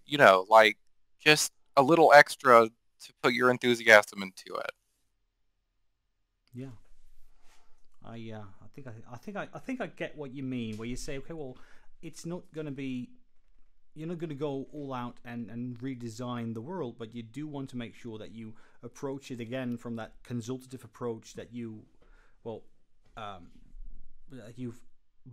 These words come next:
Speaker 2: or, uh, ap-, apparently applied to how you, uh, how you designed the en-,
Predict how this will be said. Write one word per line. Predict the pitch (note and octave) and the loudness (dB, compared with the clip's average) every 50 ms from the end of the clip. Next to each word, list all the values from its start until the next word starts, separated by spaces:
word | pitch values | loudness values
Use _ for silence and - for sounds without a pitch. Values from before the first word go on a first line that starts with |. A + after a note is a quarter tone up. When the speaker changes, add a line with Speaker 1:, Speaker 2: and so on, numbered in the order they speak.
| A2+ A#2 - - | -20 -20 -20 -20
Speaker 2:
or, | A#2 G#2+ G#2 G2 F2+ - - | -20 -18 -18 -18 -18 -18 -20
uh, | A2+ G#2+ - - | -20 -20 -20 -20
ap-, | - - - - - - - - | -20 -20 -20 -20 -16 -14 -14 -14
apparently | A2 - - D#3 F3 F#3 F3 C3 C3 A#2+ | -12 -12 -10 -8 -8 -8 -8 -10 -10 -10
applied | A2+ - - - C#3+ C#3+ D3 C#3 A#2+ A2+ - | -10 -10 -12 -12 -10 -8 -8 -8 -8 -10 -10
to | - A#2 A2 | -10 -10 -10
how | G2+ A2 A#2 | -8 -8 -8
you, | A2+ A2 A2 G#2+ G#2+ G#2+ G2+ | -8 -8 -8 -8 -8 -8 -8
uh, | G2 G2+ - G#2 G2 G#2 | -8 -6 -8 -8 -8 -10
how | A#2 | -12
you | A2+ A2 G#2 | -10 -10 -10
designed | G#2 A2 G#2 G#2 A#2+ A#2+ A#2 A2+ G2+ | -12 -12 -12 -10 -10 -10 -10 -10 -10
the | G#2 G#2 G2+ G2 - A2 | -10 -12 -12 -14 -14 -14
en-, | G#2+ G#2+ G#2+ G#2 G2+ | -12 -12 -12 -12 -12